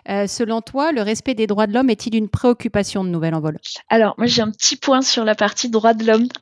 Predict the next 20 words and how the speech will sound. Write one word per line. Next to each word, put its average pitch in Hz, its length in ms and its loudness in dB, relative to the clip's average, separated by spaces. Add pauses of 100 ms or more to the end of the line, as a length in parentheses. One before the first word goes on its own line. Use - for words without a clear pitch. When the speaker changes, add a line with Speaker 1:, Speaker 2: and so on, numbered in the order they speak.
Speaker 2:
Euh, 190 520 4
il 196 60 -8
y 208 40 6
a 196 60 4
qu'en 277 160 -4
français, 247 540 0
euh, 190 340 4
il 196 80 0
y - 20 6
a 214 60 2
qu'en 254 140 -4
France, 240 300 -4
en 214 60 -2
fait, 208 300 -6
où 196 80 -2
on 185 80 -4
parle 196 380 2
droits 196 240 0
de 190 120 0
l'homme, 196 400 2